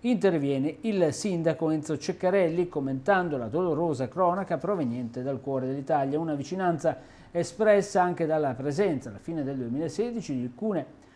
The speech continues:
eh, di alcune unità della Protezione Civile e della Polizia Municipale messe a disposizione dalla città, che hanno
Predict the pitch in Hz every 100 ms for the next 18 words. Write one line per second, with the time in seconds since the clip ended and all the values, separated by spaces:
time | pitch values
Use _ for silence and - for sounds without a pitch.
0 | - - - - 151 151 214 - 180 165
1 | 233 220 185 240 233 160 131 - 160 170
2 | 147 180 202 160 135 156 147 147 185 127
3 | 139 135 113 180 156 135 123 147 143 190
4 | 113 101 131 151 139 113 113 - 185 143
5 | - 160 143 131 123 120 - 175 - 113
6 | - - - 180 160 160 156 139 -